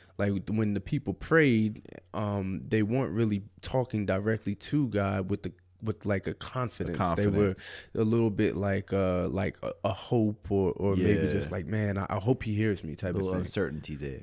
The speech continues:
Speaker 1: Yeah, you
Speaker 2: Yeah.
Speaker 1: know, and I think that's how a lot of us pray sometimes. Like, even, even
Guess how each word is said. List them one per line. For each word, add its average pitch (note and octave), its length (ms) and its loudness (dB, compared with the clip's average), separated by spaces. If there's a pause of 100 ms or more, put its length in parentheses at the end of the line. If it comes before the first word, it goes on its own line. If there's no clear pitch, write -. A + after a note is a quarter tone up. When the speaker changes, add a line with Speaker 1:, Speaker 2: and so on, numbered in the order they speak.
Speaker 1:
Yeah, A2 480 2
you E2 200 -2
Speaker 2:
Yeah. A#2 40 0
Speaker 1:
know, A2 280 -2
and A2+ 120 -2
I A#2+ 60 0
think D3+ 260 2
that's C#3+ 160 2
how C#3+ 160 2
a C3 80 4
lot C3+ 220 2
of A#2 100 -2
us A#2 140 -2
pray A2 320 0
sometimes. G2+ 640 -6
Like, F#2+ 320 0 (500)
even, D3 460 4
even C3+ 440 0